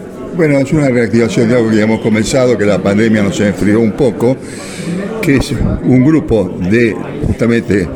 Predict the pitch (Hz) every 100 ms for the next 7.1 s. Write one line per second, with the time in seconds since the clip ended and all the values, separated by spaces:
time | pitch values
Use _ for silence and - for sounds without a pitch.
0 | - 95 - 95 120 113 120 113 104 98
1 | 120 135 151 113 95 120 - - - -
2 | - 165 107 117 123 127 113 113 107 120
3 | 120 139 139 160 151 151 - 156 170 165
4 | 123 107 87 92 - 104 107 143 151 147
5 | - 170 - - 127 131 131 127 120 -
6 | - - - - - 113 131 151 151 160
7 | 165